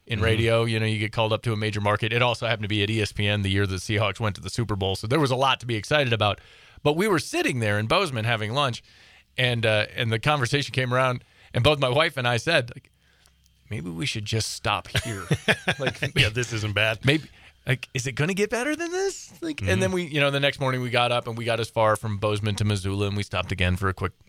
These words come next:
Speaker 1: lunch and looking around Missoula going, "Okay, apparently this is just awesome." And then we hit Idaho, and Idaho, that little stretch of the Panhandle
Speaker 2: That's crazy, yeah.
Speaker 1: is crazy beautiful. And then we got to Spokane and we stayed, and then we left Spokane. And it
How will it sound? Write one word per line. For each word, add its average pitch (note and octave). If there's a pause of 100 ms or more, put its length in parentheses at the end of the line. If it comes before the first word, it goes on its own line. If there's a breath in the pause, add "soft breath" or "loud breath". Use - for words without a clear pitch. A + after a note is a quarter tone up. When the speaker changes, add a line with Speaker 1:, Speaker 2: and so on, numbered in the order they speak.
(140)
Speaker 1:
lunch F#2+ (380 loud breath)
and G2
looking A2
around F#2
Missoula F#2+
going, E2 (220)
"Okay, A#2+ (720 soft breath)
apparently F#2+
this A#2
is G2+
just A#2+
awesome." E3
And G2
then G2+
we G2
hit A2+
Idaho, A2+
and F#2+
Idaho, B2+
that G#2+
little A2+
stretch -
of G#2
the G#2+
Panhandle D3
Speaker 2:
That's G#2+
crazy, G2+
yeah. F2+
Speaker 1:
is B2
crazy B2+
beautiful. A2+ (340 loud breath)
And B2+
then A#2+
we A#2
got A#2
to A2
Spokane D3+
and A#2
we A2+
stayed, A2+
and G#2
then A2+
we A2
left G#2
Spokane. A#2
And F#2
it F2+